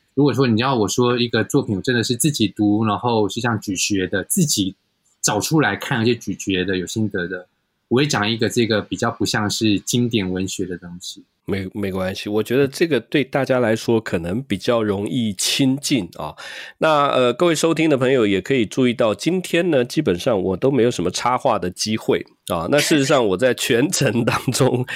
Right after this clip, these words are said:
Speaker 2: <laughs> 真的就是怀抱着，我，我，我每次哈，真的，我每次如果是听 Paul 在讲话，或者像，像我刚刚说，描述说我上次听那个 podcast，跟 Liz 的 podcast 的内容，我都不断在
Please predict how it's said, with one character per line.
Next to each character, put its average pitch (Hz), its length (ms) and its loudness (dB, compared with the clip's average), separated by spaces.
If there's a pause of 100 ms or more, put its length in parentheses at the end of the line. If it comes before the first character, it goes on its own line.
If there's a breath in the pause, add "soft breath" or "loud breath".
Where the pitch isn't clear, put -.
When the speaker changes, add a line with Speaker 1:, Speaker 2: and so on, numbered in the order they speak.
(160 loud breath)
Speaker 2:
<laughs> - 280 -18
真 190 260 4
的 139 200 4
就 135 180 0
是 123 160 -2
怀 104 320 0
抱 123 240 0
着， 85 160 -2
我， - 140 0
我， 127 180 4
我 185 140 4
每 220 180 4
次 107 300 -2
哈， 78 180 -6
真 165 220 -4
的， 92 200 0 (140)
我 117 140 0
每 117 160 2
次 151 200 -2
如 131 140 0
果 120 140 2
是 113 120 -2
听 131 460 -2
Paul 123 180 2
在 107 160 2
讲 - 280 -6
话， 95 260 -2
或 113 140 -4
者 90 160 -6
像， 107 260 -2
像 117 160 0
我 82 80 -4
刚 90 100 -2
刚 95 120 -4
说， 101 180 -2
描 98 240 -2
述 117 220 -2
说 107 140 -2
我 80 60 -4
上 107 200 -2
次 101 140 -8
听 104 200 -6
那 104 100 0
个 90 80 -4
podcast， 92 600 -6 (100)
跟 101 240 -4
Liz 107 320 -2
的 80 100 -6
podcast 95 520 -6
的 78 80 -10
内 98 220 0
容， - 180 -14 (800 loud breath)
我 120 80 0
都 151 80 2
不 - 160 -6 (100)
断 107 300 2
在 82 400 -2